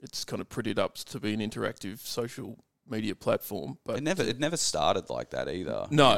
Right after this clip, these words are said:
Speaker 2: you know, not
Speaker 1: no,
Speaker 2: originally.
Speaker 1: no, no, no.
Speaker 2: It
Speaker 1: I think it was just trying to find people that you liked the look
Speaker 2: Yeah.
Speaker 1: of.
Speaker 2: <laughs> It was, it
Speaker 1: <laughs>
Speaker 2: was, it was essentially, like, just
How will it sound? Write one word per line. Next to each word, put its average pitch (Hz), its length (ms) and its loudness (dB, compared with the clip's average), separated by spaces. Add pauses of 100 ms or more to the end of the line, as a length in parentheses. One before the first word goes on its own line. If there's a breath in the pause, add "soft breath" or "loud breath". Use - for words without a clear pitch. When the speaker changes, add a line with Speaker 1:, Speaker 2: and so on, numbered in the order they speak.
(120)
Speaker 2:
you 90 60 -4
know, 113 160 2
not 131 80 4
Speaker 1:
no, 127 180 10
Speaker 2:
originally. - 420 2
Speaker 1:
no, 123 420 8
no, - 100 -2
no. 117 100 6
Speaker 2:
It 113 80 6
Speaker 1:
I 120 60 4
think 120 160 0
it - 20 2
was 110 140 -2
just - 260 -6
trying 113 160 0
to 110 60 -4
find 110 240 0
people 113 160 0
that 104 60 0
you 113 100 4
liked 113 480 4
the 123 80 0
look 117 160 2
Speaker 2:
Yeah. 110 200 4
Speaker 1:
of. - 140 -6
Speaker 2:
<laughs> - 560 8
It 139 180 10
was, 143 120 4 (100)
it 147 120 8
Speaker 1:
<laughs> - 20 8
Speaker 2:
was, - 260 6
it 151 160 4
was 147 140 0
essentially, 147 560 2
like, 110 240 4
just - 240 -4